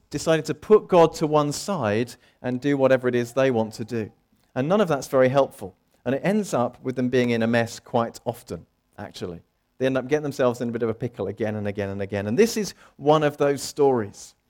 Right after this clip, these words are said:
And the story starts with the, the verse saying, "The Israelites did evil in the Lord's sight." And as you're reading through this book of Judges, it could have said, "And the Lord, and the Israelites again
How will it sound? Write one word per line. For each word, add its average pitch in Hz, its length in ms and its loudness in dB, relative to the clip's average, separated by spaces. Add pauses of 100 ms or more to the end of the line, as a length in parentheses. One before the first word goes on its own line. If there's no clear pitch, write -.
(240)
And 160 120 2
the 170 60 2
story 226 400 4
starts 180 500 4
with 147 300 2 (960)
the, 143 420 0 (140)
the 139 100 -8
verse 170 260 4
saying, 139 300 0
"The 143 120 4
Israelites 180 460 2
did - 260 0
evil 139 480 0
in 131 220 -2
the 131 100 0
Lord's 123 320 0
sight." 98 380 -10 (160)
And 143 100 2
as 175 100 0
you're 185 80 0
reading 226 280 6
through 185 160 0
this 160 160 0
book 190 240 6
of 160 80 0
Judges, 170 400 2
it 151 100 -4
could 202 140 4
have 185 100 2
said, 143 220 6
"And 143 100 2
the 143 60 2
Lord, 151 320 4
and 139 120 0
the 165 40 0
Israelites 160 420 -2
again 135 560 2